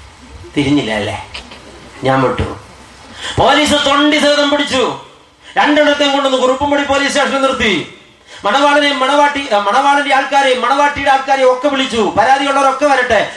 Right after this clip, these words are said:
"ദേ, നിങ്ങൾ ചോദിച്ച സാധനം കൂടത്തിൽ ചെറുക്കനെ കിട്ടിയെന്ന്" പറഞ്ഞു. ഇതിങ്ങനെ നിൽക്കുക. ഇനി ചോദിക്കുന്ന ചോദ്യം നിങ്ങൾ കുറിക്ക് എഴുതി വെച്ചോണം.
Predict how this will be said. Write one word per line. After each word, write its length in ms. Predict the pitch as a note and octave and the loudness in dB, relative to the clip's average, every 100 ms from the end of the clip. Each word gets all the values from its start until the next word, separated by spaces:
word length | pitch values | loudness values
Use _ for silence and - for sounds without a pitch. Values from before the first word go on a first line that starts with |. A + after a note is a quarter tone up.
| - | 0
"ദേ, 80 | D4 | 0
നിങ്ങൾ 260 | C4+ C4+ | 0 -2
ചോദിച്ച 240 | B3+ B3 A#3 | -2 -2 0
സാധനം 320 | A3 G#3+ G3 | 0 2 -2
കൂടത്തിൽ 400 | A3+ B3+ A#3+ G#3+ | -4 -4 -6 -6
ചെറുക്കനെ 320 | G#3 G#3+ G#3 | -6 -4 -6
കിട്ടിയെന്ന്" 420 | F#3+ F3+ E3+ C#3+ | -8 -10 -8 -8
പറഞ്ഞു. 260 | B2 A2+ G#2 G2 - - - - F3+ | -10 -14 -18 -20 -20 -20 -20 -12 -2
ഇതിങ്ങനെ 320 | G#3 G3+ G3 | 0 2 0
നിൽക്കുക. 800 | F3+ F#3 F#3+ G3 C3 G2+ F#2+ - - - - - | 0 -2 -2 -4 -2 -4 -8 -16 -20 -20 -20 -2
ഇനി 220 | G#3+ A3+ | 0 2
ചോദിക്കുന്ന 640 | G#3+ F#3 G3 F#3+ F#3 F3+ E3+ | 0 0 2 0 -2 -4 -4
ചോദ്യം 400 | F#3 F3+ F3 E3+ | -4 -4 -4 -4
നിങ്ങൾ 240 | E3 D#3 | -4 -4
കുറിക്ക് 640 | D#3 E3 E3+ - - D#3+ - - | -2 -2 -2 -6 -6 -6 -6 -12
എഴുതി 280 | D3+ D3 C#3+ | -2 0 0
വെച്ചോണം. 540 | B2+ A2 G#2+ G2 - | -2 -4 -6 -8 -10